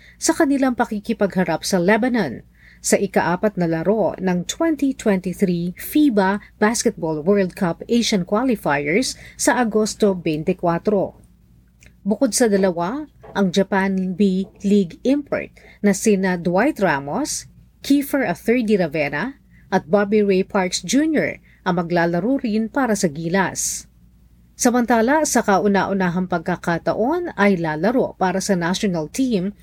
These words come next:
sina Roosevelt Adams, Chris Newsome at Jamie Malonzo.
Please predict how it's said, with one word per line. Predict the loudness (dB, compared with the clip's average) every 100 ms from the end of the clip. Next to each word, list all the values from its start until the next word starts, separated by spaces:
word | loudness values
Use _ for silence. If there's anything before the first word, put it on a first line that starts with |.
| -20 -10
sina | 0 2 2 0
Roosevelt | 0 0 0 0 0 -2 -8 0
Adams, | 0 2 -2 -6 -8 -8 -10 -20 -8
Chris | 0 0 2 2
Newsome | 4 4 2 -2 -4 -12 -20 -14 -2
at | -2
Jamie | 0 0 2 2 0
Malonzo. | -2 0 0 0 0 0 -2